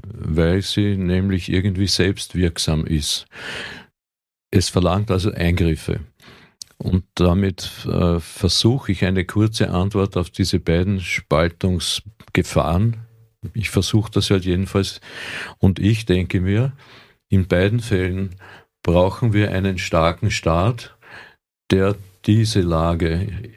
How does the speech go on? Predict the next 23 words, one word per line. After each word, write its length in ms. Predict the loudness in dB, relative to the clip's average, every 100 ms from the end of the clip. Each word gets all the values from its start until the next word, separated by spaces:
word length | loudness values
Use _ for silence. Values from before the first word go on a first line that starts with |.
| -16
äh, 320 | -12 -8 -6 -4 -4 -4
versucht, 840 | 0 0 2 2 2 0 -6 2
wieder 340 | 2 4 0
in 200 | 0 0
den 60 | 0
Griff 360 | 2 0 0 -4
zu 160 | -2
bekommen. 640 | -2 -2 0 0 0 -4 -10 _ -20 -20 _
Ich 160 | 2 2
habe 160 | 0 -2
das 180 | -6 -2
Gefühl, 380 | -2 2 2 2
dass 360 | -2 -2 -2
sie, 320 | 0 0 0 -8 _ -20 -20 0
dass 400 | 0 0 -8 -16 -2 2
dem 180 | 2 0
Staat 500 | -2 2 2 0 0
beide 420 | 2 2 2 -2
diese 340 | -2 -2 -2
Spaltungstendenzen 1300 | -2 0 0 0 -4 -2 -2 0 0 -2 -4 -6 -6 -14 -20 -20 _ 0
etwas 420 | 0 2 2 2
entglitten 520 | 0 2 0 2 0
sind 460 | 0 2 2 -2